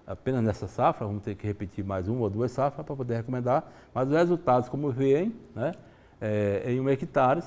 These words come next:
já possibilita um, um, uma possibilidade, já é uma possibilidade de recomendar, eh, esse consórcio para a produção, principalmente voltado para feno e silagem. A oportunidade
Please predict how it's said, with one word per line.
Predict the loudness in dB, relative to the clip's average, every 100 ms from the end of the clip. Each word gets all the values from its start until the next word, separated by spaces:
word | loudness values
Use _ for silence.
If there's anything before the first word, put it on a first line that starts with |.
| -10 -20 -20 _ -12
já | -2 2 2 0 -4 -14 -20 -20 -20 -20 -20 _ _ -4
possibilita | -2 0 0 2 2 0
um, | -4 -4 -4 -4 -4 -6
um, | -6 -12 -20 -16
uma | -6 -4
possibilidade, | 2 2 2 -4 0 2 2 2
já | 2
é |
uma | 2
possibilidade | 2 -2 0 -2 0
de |
recomendar, | -2 -4 -4 -2 -2 -2 -8 -20 -20 -20 -20 -6
eh, | -2 0 0 -2 -2 -4 -6 -12 -8
esse | -8 -2
consórcio | -4 0 0 0 0
para | 0
a |
produção, | 2 -2 -2 -6 -8 -4
principalmente | -4 2 2 2 2
voltado | 2 2 2 0
para | 2 0
feno | 0 -4 -4 -8 -12
e |
silagem. | -10 -4 -2 -4 -8 -20 -20 -20 _ _ _ -20 -20 _ -20 _ _ _ _ _ _ _ _ _ _ 0
A | 2
oportunidade | 4 4 6 8 8